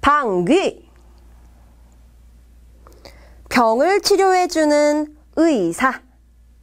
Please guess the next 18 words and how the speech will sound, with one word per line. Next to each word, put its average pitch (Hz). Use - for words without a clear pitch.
의사. 254
잘 196
따라 269
읽었어요. 180
오늘 233
공부도 208
잘 190
할 233
수 247
있겠죠? 226
자, 175
첫 -
번째 392
글자와 285
두 247
번째 269
글자의 240
차이점을 277